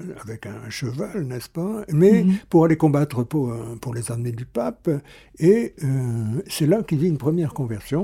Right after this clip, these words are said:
Speaker 1: Il, il, euh, découvre que c'est pas ça qu'il doit vivre. Et il entend, il entend une voix qui dit : « Va, retourne au pays qui t'a vu naître, la ville d'Assise,
Speaker 2: Mhm.
Speaker 1: et là, il te sera dit ce que tu dois faire. » C'est-à-dire que là, il va s'ouvrir à la réalité, euh, d'Assise,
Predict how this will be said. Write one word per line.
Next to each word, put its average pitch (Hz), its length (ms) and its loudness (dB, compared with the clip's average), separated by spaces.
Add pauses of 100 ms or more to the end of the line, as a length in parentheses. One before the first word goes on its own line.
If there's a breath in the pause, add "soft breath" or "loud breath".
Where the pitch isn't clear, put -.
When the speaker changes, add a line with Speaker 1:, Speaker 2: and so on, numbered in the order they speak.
(140)
Speaker 1:
Il, 160 140 0 (240)
il, 120 340 -4
euh, 107 60 -6 (580 soft breath)
découvre 160 880 0
que 131 100 -6
c'est - 200 -6
pas 131 100 -8
ça - 180 -4
qu'il 147 140 -6
doit 110 160 -8
vivre. 87 420 -12 (300 loud breath)
Et 156 320 4
il 131 100 2
entend, 135 260 0
il 139 140 2
entend 143 160 0
une 131 160 2
voix 135 200 0
qui 123 160 -8
dit : « 180 340 2 (180 loud breath)
Va, 170 420 2
retourne 165 880 2 (360 loud breath)
au 151 100 0
pays 143 360 6
qui 123 120 -4
t'a 120 120 -4
vu 104 160 -6
naître, 165 420 -6 (240)
la - 60 -16
ville 95 200 -10
d'Assise, 233 560 0
Speaker 2:
Mhm. 185 320 2 (200 loud breath)
Speaker 1:
et 135 80 0
là, 185 180 6
il 196 120 2
te 180 120 4
sera 156 260 -2
dit 156 160 -2
ce - 140 -4
que 170 180 -2
tu 170 200 -2
dois 113 140 -2
faire. » 113 300 -12
C'est-à-dire 208 380 -2
que - 80 0
là, 233 160 0
il 196 80 -2
va 175 100 4
s'ouvrir 185 500 -2
à 165 60 -2
la 147 140 -2
réalité, 160 720 0
euh, 135 100 0
d'Assise, 135 680 -4